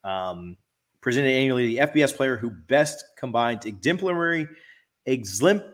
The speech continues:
Speaker 2: exemplary, sheesh, community service with leadership achievement on and off the field. Shout out Dylan Gibbons. He does a, we,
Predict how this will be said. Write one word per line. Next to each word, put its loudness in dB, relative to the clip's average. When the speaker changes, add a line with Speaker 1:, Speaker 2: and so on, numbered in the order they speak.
Speaker 2:
exemplary, 4
sheesh, -6
community -2
service 0
with -8
leadership 0
achievement -4
on 6
and 0
off 4
the -12
field. 0
Shout 2
out 4
Dylan 4
Gibbons. 4
He -8
does 2
a, 2
we, -8